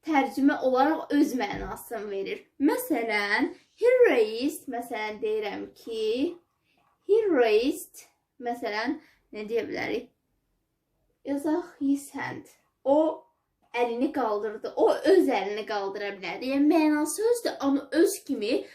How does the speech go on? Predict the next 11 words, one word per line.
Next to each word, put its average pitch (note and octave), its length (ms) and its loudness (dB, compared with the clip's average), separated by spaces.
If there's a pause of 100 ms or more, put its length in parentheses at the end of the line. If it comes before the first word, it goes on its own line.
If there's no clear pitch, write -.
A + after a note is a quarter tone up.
(140)
lakin, F#4 520 -2 (200)
e, A#3+ 160 -4
tərcümədə, B3+ 680 0
e, - 480 -12
biz D4+ 340 6
o B3+ 100 -8
sözünü A3+ 600 -4
işlət-, A3+ 300 -8
yəni - 120 -12
özü C#4+ 300 4
işlətmirik. - 640 -10